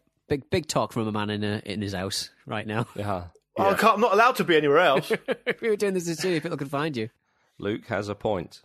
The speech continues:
Speaker 2: and perhaps Karius can, <laughs> can, you know, have a cup of tea with Roy Hodgson and talk about that. Uh,
Speaker 3: <laughs> Exactly.
Speaker 2: <laughs> I'm only joking.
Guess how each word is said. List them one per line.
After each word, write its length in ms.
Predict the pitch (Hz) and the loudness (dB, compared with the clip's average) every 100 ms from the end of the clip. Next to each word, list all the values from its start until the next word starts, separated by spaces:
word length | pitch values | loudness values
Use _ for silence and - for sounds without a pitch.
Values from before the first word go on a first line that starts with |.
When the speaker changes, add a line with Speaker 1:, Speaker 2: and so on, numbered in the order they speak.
| - | -14
Speaker 2:
and 180 | 92 - | -14 -10
perhaps 360 | 101 - - - | -8 -8 -10 -10
Karius 680 | 147 - 90 87 87 196 | -6 -4 -2 -2 -2 -6
can, 300 | - - 92 - 104 _ | -6 -6 -6 -8 -12 _
<laughs> 300 | _ _ _ | _ _ _
can, 380 | - 101 95 85 - | -6 -6 -6 -10 -8
you 100 | 98 | -6
know, 220 | 85 85 - _ | -4 -6 -10 _
have 120 | 98 | -8
a 40 | 98 | -6
cup 200 | - - | -6 -6
of 40 | |
tea 180 | - 104 | -6 -6
with 100 | 104 | -4
Roy 160 | 110 107 | -2 -2
Hodgson 340 | 120 - 98 | -4 -4 -6
and 100 | 95 | -4
talk 200 | 147 - | -6 -4
about 260 | 95 87 92 | -6 -4 -4
that. 180 | - - 175 | -6 -6 -6
Uh, 220 | - 190 | 0 0
Speaker 3:
<laughs> 120 | 185 | 2
Exactly. 640 | 185 175 202 - 147 120 | 0 2 2 2 0 0
Speaker 2:
<laughs> 1200 | 117 113 120 117 - 143 - - 165 - - - | -2 -2 -2 -4 -4 -4 -4 -8 -10 -10 -14 0
I'm 260 | 123 160 147 | 4 4 4
only 320 | 143 143 135 | 2 2 -2
joking. 460 | 110 107 113 - | 0 -2 -2 -8